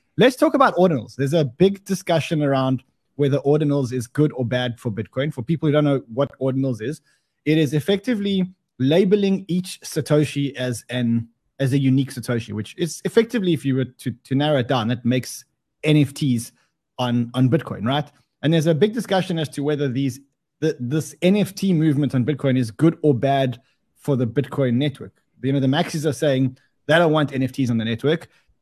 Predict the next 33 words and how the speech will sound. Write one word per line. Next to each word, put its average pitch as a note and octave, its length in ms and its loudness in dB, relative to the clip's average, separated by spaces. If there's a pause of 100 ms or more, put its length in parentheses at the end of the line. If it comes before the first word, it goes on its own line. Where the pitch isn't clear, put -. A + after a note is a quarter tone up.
Um, A2+ 260 -2
it's A2+ 180 -6
the - 80 -6
financial C#3+ 520 0
network. C3+ 460 -4
And D3 100 -2
then, D#3 280 -4 (180)
you - 40 -6
know, D3+ 80 0
everyone F#3 220 2
else E3+ 120 -2
is D#3 120 -6
saying, F3 200 -2
"Well, F3+ 120 0
look, G3+ 160 0
you C#3 60 -2
know, D3 80 0
if C#3+ 120 -6
there's C3+ 160 -2
a C3 60 -2
use F3 180 -2
case, D3+ 240 -2
there's B2+ 160 -4
a B2+ 60 -2
use G3 160 -4
case. G#2+ 220 -6
And A2 100 -6
if A#2 60 -10
people C#3 220 -2
are A#2+ 60 2
using C#3+ 300 4
it, C3+ 100 0
well, C3+ 300 0